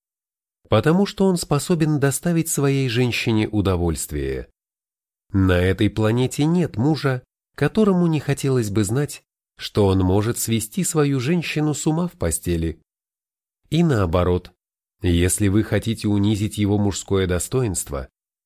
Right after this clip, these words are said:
спальня для этого, безусловно, является лучшим местом. Назовите его сексуальным маньяком. Высмейте его любовные навыки. Ведите себя так,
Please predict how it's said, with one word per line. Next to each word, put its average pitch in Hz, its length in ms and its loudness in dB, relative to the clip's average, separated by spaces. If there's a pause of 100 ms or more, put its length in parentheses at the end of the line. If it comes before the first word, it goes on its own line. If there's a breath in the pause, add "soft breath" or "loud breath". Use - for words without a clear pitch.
(120)
спальня 175 500 0
для 151 260 0
этого, 131 400 -2 (320)
безусловно, 160 640 0
является 131 680 -2
лучшим 104 420 0
местом. 73 640 -4 (800)
Назовите 92 720 0
его 95 300 0
сексуальным 120 680 -2
маньяком. 143 720 -4 (920)
Высмейте 92 760 2
его 101 340 2
любовные 123 600 0
навыки. 92 580 -4 (960)
Ведите 85 560 0
себя 78 380 -4
так, - 360 -6